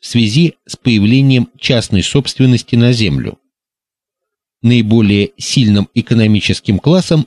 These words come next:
мог стать прежде всего класс землевладельцев. В их руках неизбежно должна была оказаться и власть. Основным производителем благ,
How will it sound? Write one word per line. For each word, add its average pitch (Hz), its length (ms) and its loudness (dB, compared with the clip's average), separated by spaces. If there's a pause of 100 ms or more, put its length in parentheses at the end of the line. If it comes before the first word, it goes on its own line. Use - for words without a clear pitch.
мог 151 340 0
стать - 420 -2 (160)
прежде 107 400 0
всего 147 440 2 (400)
класс 120 460 -2
землевладельцев. 117 1000 0 (1160)
В 113 160 2
их 104 160 -2
руках 147 480 -2 (340)
неизбежно 147 840 2
должна 117 420 0
была 117 300 0
оказаться 110 960 -4 (160)
и 117 100 0
власть. 80 460 -4 (3000)
Основным 170 600 2
производителем 120 920 0
благ, 175 360 -2